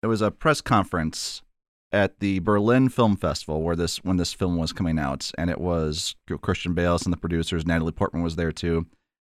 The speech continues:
And Christian Bale is talking about the character, and he says, "Uh, so then when we have the main character, uh, uh, oh God, what's his name? Oh, Rick. That's it. Yeah, Rick."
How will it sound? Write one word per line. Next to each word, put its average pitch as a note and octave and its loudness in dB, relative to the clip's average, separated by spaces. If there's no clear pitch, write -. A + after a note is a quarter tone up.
And A#2 6
Christian E3+ 0
Bale C#3 10
is A2 6
talking A2+ 4
about F#2 2
the F2+ -6
character, G2 2
and F2 0
he F2 0
says, F#2+ -2
"Uh, C3+ 6
so D#3 6
then D#3+ 8
when C#3+ 4
we C#3+ 6
have C#3+ 6
the C3 0
main C#3+ 6
character, A#2+ 6
uh, A2 8
uh, G#2+ 2
oh B2+ -4
God, C3 -12
what's C#3+ -10
his A#2 -8
name? B2+ -2
Oh, D#3 2
Rick. E3+ 6
That's F3 6
it. A2+ 4
Yeah, C#3 4
Rick." C3+ 4